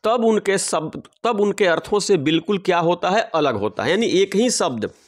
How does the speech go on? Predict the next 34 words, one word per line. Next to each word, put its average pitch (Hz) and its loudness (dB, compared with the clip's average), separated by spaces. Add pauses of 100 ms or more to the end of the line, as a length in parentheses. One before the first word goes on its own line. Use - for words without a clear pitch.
(140)
अगर 160 0
शॉर्ट 185 -2
स्टोरी 190 0
और 175 2
ड्रामा 151 2
में 135 2
है 101 -4 (240)
तो 170 2
उसका 180 -2
अर्थ - -4
कुछ - -4
और 156 0
होगा, 104 -2 (260)
और 156 0
वही 156 2
शब्द 113 -4 (240)
अगर 156 0
पोएट्री 160 0
में 160 2
आ 113 0
गया, 120 0 (120)
पोएम 180 2
में 151 2
आ 110 0
गया, 143 -2 (240)
तो 160 2
उसका 160 -2
अर्थ 170 -2
कुछ - -2 (120)
और 190 4
होता 113 0
है। 113 -2
क्यों, 277 -2
समझिए। 104 -4